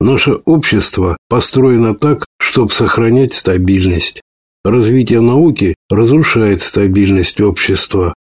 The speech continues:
поэтому система борется с наукой и даже сама этого не замечает». Что-то насчет этого говорил влиятельный секретарь, только у него это попроще звучало.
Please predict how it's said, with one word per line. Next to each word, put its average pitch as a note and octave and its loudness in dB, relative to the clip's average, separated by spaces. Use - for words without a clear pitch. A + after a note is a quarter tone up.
поэтому B2+ 2
система B2 0
борется A#2+ 2
с - -2
наукой F#2+ 0
и B2 0
даже A2 2
сама C#3+ 0
этого A2+ 0
не F#2+ 2
замечает». F#2+ 0
Что-то G#2+ 0
насчет A2 0
этого A2+ 2
говорил A2+ 2
влиятельный G#2+ 2
секретарь, A2+ 0
только A2+ 0
у - 0
него A#2 4
это A2 0
попроще A#2+ 0
звучало. E2+ -2